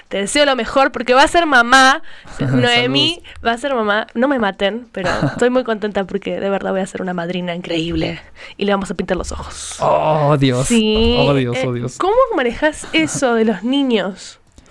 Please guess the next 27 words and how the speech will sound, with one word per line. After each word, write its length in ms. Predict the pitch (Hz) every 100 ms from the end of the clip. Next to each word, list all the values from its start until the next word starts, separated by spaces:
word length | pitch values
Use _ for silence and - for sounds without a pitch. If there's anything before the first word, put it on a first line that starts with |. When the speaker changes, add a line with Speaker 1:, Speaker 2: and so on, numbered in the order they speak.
| - - -
Speaker 2:
Híjole, 440 | 180 160 165 131 123
yo 220 | 147 160
la 100 | 185
verdad 160 | 175 156
Speaker 1:
Porque 80 | 262
Speaker 2:
es 60 |
que 60 | 254
Speaker 1:
¿cómo 160 | 381 392
le 80 | 320
decís 300 | 262 - 302
a 60 |
los 140 | 269 233
niños? 260 | 254 247
A 140 | - 220
ver, 340 | 214 196 220 - - 247 233 233
no 120 | 269
te 100 | 320
podés 400 | - 226 226 -
tatuar 320 | - 190 208
los 180 | 202 208
ojos 220 | 233 240 233
porque 200 | - 190
tenés 260 | 190 202
cinco 300 | 214 208 214
años, 460 | 214 214 214 226 - - - - -
Speaker 2:
<laughs> 400 | - - - -
Speaker 1:
pero 320 | 196 190 247